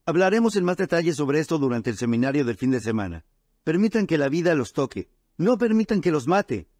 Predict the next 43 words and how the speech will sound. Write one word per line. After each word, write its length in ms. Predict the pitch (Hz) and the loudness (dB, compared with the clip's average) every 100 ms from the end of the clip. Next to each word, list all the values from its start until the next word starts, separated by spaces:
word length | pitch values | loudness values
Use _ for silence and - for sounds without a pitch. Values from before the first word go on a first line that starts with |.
| _ _ - | _ _ -4
pero 200 | 139 143 | -2 0
al 80 | |
menos 440 | 170 190 175 - - _ - | 0 0 0 -4 -14 _ -4
dejen 380 | 160 175 156 | -2 0 -2
que 100 | 147 | 0
los 160 | 127 113 | -2 -2
toque. 380 | 139 113 98 - _ _ _ _ - | -4 -4 -8 -12 _ _ _ _ -4
El 160 | 147 143 | -2 2
próximo 420 | 233 - 202 170 | 0 2 0 0
contacto 480 | 143 131 175 185 127 | -2 0 -2 -2 -2
podría 400 | 135 139 156 131 | -2 0 0 0
abrir 300 | 143 160 143 | -2 0 0
la 100 | 123 | -2
fuente 460 | 170 175 147 147 _ _ | -2 -2 -2 -4 _ _
y 80 | 165 | -4
hacer 240 | 147 185 | -2 -2
que 140 | 165 160 | 0 2
nunca 280 | 220 214 170 | 2 2 0
les 140 | 131 | 0
falte 280 | 160 170 156 | 0 0 0
el 60 | |
deseo 300 | 123 117 160 | -2 0 0
durante 440 | 151 139 123 117 123 | 2 0 -2 -2 -2
el 80 | 120 | 0
resto 420 | 147 170 - 139 | 0 -2 0 -2
de 120 | 127 | 0
sus 200 | 123 110 | -2 -2
vidas. 460 | 113 90 90 - _ _ _ _ | -2 -2 -6 -14 _ _ _ _
Poco 240 | 269 285 | 0 2
después 320 | 240 - 185 175 | 0 0 0 0
de 80 | |
que 100 | 147 | 0
conocí 360 | 131 127 107 143 | 0 -2 0 0
a 40 | |
mi 140 | 143 127 | 2 0
maestro, 540 | 110 107 104 110 131 - | -2 -4 -4 -6 -6 -8
el 100 | 110 | -4
señor 260 | 127 123 | 0 0
Schoff, 320 | 117 117 135 - _ _ | 0 -2 -2 -6 _ _
a 80 | 135 | -2
los 140 | 127 113 | -2 -2
veinticinco 520 | 120 - 120 139 127 | -4 -2 -2 0 0
años, 300 | 117 139 | -2 -4